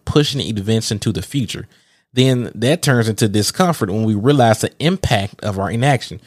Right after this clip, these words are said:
So identify your time wasters. Um, for me, I use Instagram a lot. I'm on there doing lives and stories and posts and reels and really using that to do ministry, to create content, to promote the podcast.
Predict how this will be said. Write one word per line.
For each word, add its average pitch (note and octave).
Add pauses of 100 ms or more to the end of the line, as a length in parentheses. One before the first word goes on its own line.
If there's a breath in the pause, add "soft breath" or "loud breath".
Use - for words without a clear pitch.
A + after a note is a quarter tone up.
(960 soft breath)
So A#2+
identify C3+ (380)
your G2+
time A2
wasters. E2+ (680)
Um, G#2
for -
me, C#3+
I D3
use F#3+
Instagram G2
a -
lot. D#2+
I'm F#2+
on A#2
there A2+
doing F#2+
lives A2
and F2
stories G#2+
and E2+
posts A2
and F2
reels G#2+ (380 loud breath)
and G2+
really A2+
using G#2+
that G#2+
to -
do F2+
ministry, A2
to G2+
create F2+
content, G#2+
to F#2+
promote F#2
the D2+
podcast. G#2+